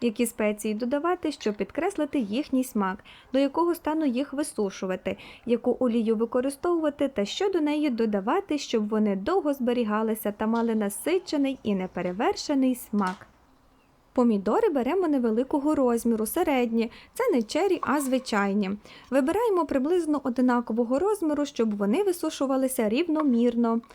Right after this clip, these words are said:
Кожну помідорку розрізаємо навпіл і вирізаємо хвостик. Помідори обов'язково миємо та витираємо за допомогою рушника, щоб не було зайвої води.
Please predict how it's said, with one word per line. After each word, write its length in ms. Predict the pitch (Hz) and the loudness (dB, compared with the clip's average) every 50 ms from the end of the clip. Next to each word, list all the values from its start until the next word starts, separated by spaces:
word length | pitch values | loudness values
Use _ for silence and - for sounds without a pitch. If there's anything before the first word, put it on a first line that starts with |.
| - - - _ _ - | -20 -20 -20 _ _ -2
Кожну 380 | - 302 349 359 311 285 254 | 0 2 2 2 2 2 0
помідорку 600 | 247 - 226 226 208 214 247 339 403 392 - 320 294 | 2 2 0 0 2 2 0 0 -2 -2 -2 -2 0
розрізаємо 720 | 269 233 214 214 214 208 240 294 392 392 359 339 330 330 | 0 0 0 0 -2 0 0 0 0 0 0 0 0 2
навпіл 560 | 311 254 233 233 233 233 220 - 220 220 202 - - | 2 2 2 2 2 0 0 0 0 0 0 -2 -2
і 140 | - 381 392 | 0 0 2
вирізаємо 640 | 285 233 202 202 196 233 330 381 359 339 302 285 277 | 2 0 -2 -2 -2 0 0 0 0 0 0 0 -2
хвостик. 720 | - - 214 208 202 196 208 208 - - 190 180 - - - - - - - _ - | -2 -2 0 0 2 0 0 -2 -6 -6 -6 -6 -8 -12 -20 -20 -20 -20 -20 _ -4
Помідори 480 | 262 269 294 311 294 392 466 466 349 | -2 -2 0 0 0 0 0 2 2
обов'язково 680 | 254 214 214 208 208 208 208 - - 220 208 214 208 202 | 2 2 2 0 0 -2 -2 -2 -2 -2 0 0 0 0
миємо 440 | 226 349 427 392 359 311 285 285 | 0 0 0 0 0 0 0 0
та 160 | 262 - 240 226 | 0 -2 -2 -2
витираємо 680 | 208 208 214 208 208 269 349 415 381 349 330 320 285 | -2 -2 -2 -2 -2 0 0 0 0 0 0 0 0
за 120 | 226 214 208 | 0 0 0
допомогою 720 | 202 208 208 - 202 208 254 359 285 294 277 262 254 233 | 0 0 0 0 0 0 0 0 0 0 0 0 0 0
рушника, 560 | 233 226 - 208 196 196 - - 285 370 349 | -2 -2 -4 -4 -4 -4 -2 -2 -2 -2 -2
щоб 320 | - - - 339 403 311 | -4 -4 -2 -2 0 2
не 120 | 233 220 202 | 2 0 0
було 400 | 190 190 185 202 277 359 359 247 | 0 0 0 0 2 0 0 0
зайвої 580 | 208 202 196 247 277 254 247 254 233 233 240 | 0 0 2 2 2 2 0 0 0 0 0
води. 460 | 220 233 226 208 196 196 190 185 185 | 0 0 0 0 0 0 0 -2 -2